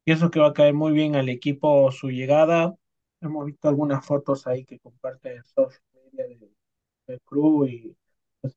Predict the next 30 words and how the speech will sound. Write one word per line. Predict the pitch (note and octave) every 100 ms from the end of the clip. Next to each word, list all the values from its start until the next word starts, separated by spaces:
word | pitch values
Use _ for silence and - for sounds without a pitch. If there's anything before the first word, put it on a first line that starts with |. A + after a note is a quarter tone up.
| -
que |
ya | B2+
está | -
haciendo | B2+ _ A#2+
amigos, | B2 E3 E3+ D#3+ D3 C#3 _
se | C3
ve, | C3 C3 C#3
se | _ C3
lleva | B2+ C#3 C#3
bien | C#3+
con | C#3 C3+
la | B2
gente | C#3 D3+ C#3+ C#3 _ _ _ _ _ _ _ _
y, | C#3 C3+ C3 C#3 C#3+
y | D3+ D3
eso | C#3+ D3+
es | C#3
positivo. | C#3 C3+ C3 D#3 E3+ F#3 F3+ _ _ _ _
Ahora, | B2+ B2+ B2+ B2 A#2+ _ _ _ _ _ _ _ -
en | B2+
la | B2
cancha | - C#3+ D3 C#3+
vamos | C#3+ C3+
a | C3+
ver, | C3+
¿no? | C3 C3 D3
Lo | C#3
que | B2 B2
nos | A#2+ -
puede | C#3 C3+ C3 B2 C3+ C3+